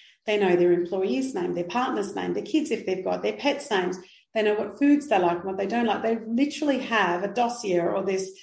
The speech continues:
you know, information on their particular employee. As their businesses grow to five, ten, thirty, fifty employees,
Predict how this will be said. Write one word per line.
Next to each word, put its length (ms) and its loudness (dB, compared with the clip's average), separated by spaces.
you 100 -4
know, 100 4
information 1200 4
on 360 2
their 200 0
particular 400 -4
employee. 520 0
As 180 -2
their 140 6
businesses 560 -4
grow 440 2
to 280 -4
five, 480 2
ten, 440 0
thirty, 360 0
fifty 260 -6
employees, 720 -2